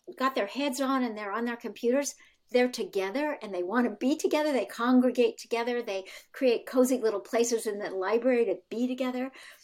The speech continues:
Um, and they have worked together. They, they, it's going back to that anecdote about that student. They like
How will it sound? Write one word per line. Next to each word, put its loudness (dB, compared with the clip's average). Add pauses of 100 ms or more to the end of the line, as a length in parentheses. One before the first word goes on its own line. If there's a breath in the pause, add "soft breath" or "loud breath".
(380 loud breath)
Um, 0 (120)
and 0
they 2
have -4
worked -2 (220)
together. -8 (920)
They, 2 (180)
they, 0 (140)
it's -2
going 6
back 4
to -8
that 0
anecdote -2
about -4
that -8
student. 0 (400 loud breath)
They 4
like -2